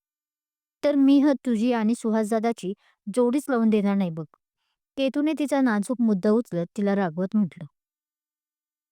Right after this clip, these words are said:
"पण अगं केतू, तू already ऐश्वर्या दी." आकांक्षा ते म-, ऐकून मध्येच पचकली. तसं केतूने मोठे डोळे केले, तशी ती शांत बसली. "हो, तू,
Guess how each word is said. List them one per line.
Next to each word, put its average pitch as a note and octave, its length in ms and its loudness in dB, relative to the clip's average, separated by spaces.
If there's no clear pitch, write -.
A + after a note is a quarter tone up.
"पण G#3+ 160 0
अगं G#3 300 0
केतू, B3 360 0
तू C#4+ 60 2
already B3 380 2
ऐश्वर्या C#4+ 440 0
दी." C#4 240 0
आकांक्षा A3 540 0
ते B3 100 2
म-, A3+ 140 2
ऐकून G3+ 380 -2
मध्येच G#3+ 360 0
पचकली. D#3+ 400 -4
तसं G3+ 240 0
केतूने G#3+ 400 2
मोठे G#3 320 2
डोळे F#3+ 280 2
केले, F#3 260 -2
तशी A3+ 260 -2
ती C4+ 80 -2
शांत G3 300 0
बसली. F3 320 -6
"हो, G3+ 280 0
तू, C#4 180 0